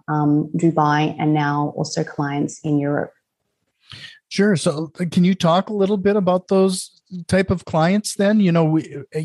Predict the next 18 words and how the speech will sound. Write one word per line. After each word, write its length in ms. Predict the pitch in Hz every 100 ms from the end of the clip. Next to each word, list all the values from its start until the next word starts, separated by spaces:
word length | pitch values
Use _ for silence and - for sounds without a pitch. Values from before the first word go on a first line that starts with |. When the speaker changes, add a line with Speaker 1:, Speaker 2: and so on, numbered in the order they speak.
| 151
Speaker 2:
we 160 | 156
touched 440 | 160 190 208 - -
kind 180 | 180
of 100 | 170
on 120 | 156 151
a 100 | 123
high 240 | 156 160
level 500 | 135 139 165 131 113 - - - -
that 160 | 143
you 240 | 143 147 143
Speaker 1:
Mm-hmm. 420 | 151 135 - 147
Speaker 2:
have 200 | 151 147
emerging 760 | 143 139 156 156 156 156 160 123 -
luxury 760 | 131 131 143 139 143 147 147 -
and 200 | 127 117
wellness 520 | 127 151 156 123 -
markets. 640 | 120 117 135 127 - - _ _ _ _ _ _
Um, 380 | 139 131 131 120